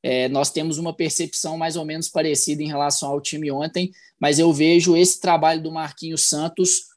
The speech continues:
como muito problemático. Ano passado deu certo,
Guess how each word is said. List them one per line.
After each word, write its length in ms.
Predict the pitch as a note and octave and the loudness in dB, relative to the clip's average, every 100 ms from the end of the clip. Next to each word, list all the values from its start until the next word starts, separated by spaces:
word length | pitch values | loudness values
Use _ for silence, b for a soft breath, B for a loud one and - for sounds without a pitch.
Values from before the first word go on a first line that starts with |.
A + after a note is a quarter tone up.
| _ | _
como 260 | - F3+ F3 | 0 2 2
muito 280 | F3 G3 | 0 -2
problemático. 680 | G3 G3 G3+ G3 D#3 - - | -2 0 2 2 0 -2 -4
Ano 140 | D3 D#3+ | -8 -4
passado 500 | F3 D#3 - F3+ F3+ | 2 2 4 2 2
deu 140 | E3 | 0
certo, 480 | D3+ F3 G3 G3 G3+ | -2 0 -2 -2 -10